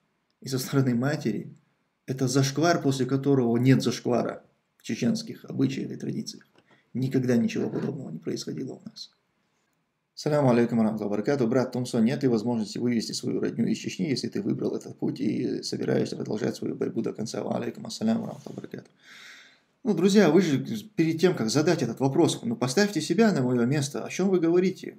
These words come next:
Вы представляете эту родню, сколько там человек? А готовы ли эти люди выезжать, даже если бы у меня была такая возможность? Вы думаете, эти люди хотят оттуда уезжать? А вы также берёте ли во внимание, что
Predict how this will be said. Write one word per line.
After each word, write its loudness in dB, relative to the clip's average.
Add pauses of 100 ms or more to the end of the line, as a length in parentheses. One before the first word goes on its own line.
Вы -16
представляете -2 (260)
эту -6
родню, 0
сколько 0
там -10 (180)
человек? 0 (380)
А -10
готовы 4
ли 4
эти 4
люди 4
выезжать, 2
даже 2
если 4
бы 0
у 2
меня 4
была 4
такая 2
возможность? 0 (340)
Вы 2
думаете, 6
эти 4
люди 6
хотят 2
оттуда -2
уезжать? 4 (580)
А 0
вы 6
также 8
берёте 8
ли 4
во 10
внимание, 4
что 6